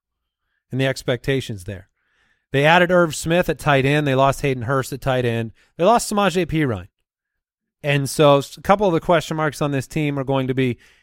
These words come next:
could you find, uh, fantasy value at the tight end position this year? It was intermittent two years ago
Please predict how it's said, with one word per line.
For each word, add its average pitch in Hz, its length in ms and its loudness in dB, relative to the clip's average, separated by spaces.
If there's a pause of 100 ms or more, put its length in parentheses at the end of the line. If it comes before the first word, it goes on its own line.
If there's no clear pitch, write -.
(140)
could 180 320 0
you 170 140 -2
find, 151 720 -2 (120)
uh, 127 420 -2
fantasy 160 600 -6
value 147 400 0
at 151 160 -2
the 143 60 -4
tight 131 240 -2
end 123 120 -4
position 120 380 -6
this 113 200 -12
year? 185 280 0 (400)
It 143 80 -4
was 139 160 2
intermittent 160 640 0
two 160 160 -2
years 185 260 0
ago 196 400 2